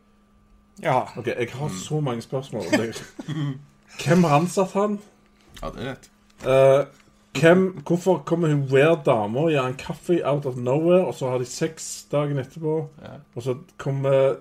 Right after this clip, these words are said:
Speaker 2: Bob og river trynet av dem, eller
Speaker 3: Ikke Bob.
Speaker 2: broder Bob,
Speaker 3: <laughs>
Speaker 2: og så er Coop innom glassburet, og så Bob litt, og så, nei da, jeg skjønner ikke. Og
Speaker 3: Ja.
Speaker 2: hvem har satt opp glassburet, og hvorfor,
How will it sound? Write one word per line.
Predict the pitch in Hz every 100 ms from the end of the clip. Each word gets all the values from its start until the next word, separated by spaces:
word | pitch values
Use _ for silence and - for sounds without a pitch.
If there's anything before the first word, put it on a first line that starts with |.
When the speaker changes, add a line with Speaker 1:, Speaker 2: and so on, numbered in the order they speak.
| -
Speaker 2:
Bob | 123 143 - 123
og | 123
river | 127 -
trynet | - 127 107 110
av | 131 147
dem, | 156 165 143 - - - -
eller | 123 131 135 135
Speaker 3:
Ikke | 113
Bob. | 101 113 120
Speaker 2:
broder | 120 143 147
Bob, | 151 151 147 - _ _ _
Speaker 3:
<laughs> | 139 - 147 - - _ _
Speaker 2:
og | - 120
så | 135 123
er | 120 -
Coop | - 151 147 -
innom | 143 131 127 127 123
glassburet, | 135 120 - 127 127 131 131 131 131 113
og | -
så | 117 120 -
Bob | 117 120 147 123
litt, | 120 123 117 _ _ -
og | -
så, | - -
nei | 87 120
da, | 117 -
jeg | 107
skjønner | - 110 104 113
ikke. | 104 98 - 135
Og | 120
Speaker 3:
Ja. | 110
Speaker 2:
hvem | - 147 147
har |
satt | 143 143
opp | 131
glassburet, | 131 117 - 131
og | 127 -
hvorfor, | 139 - 135 127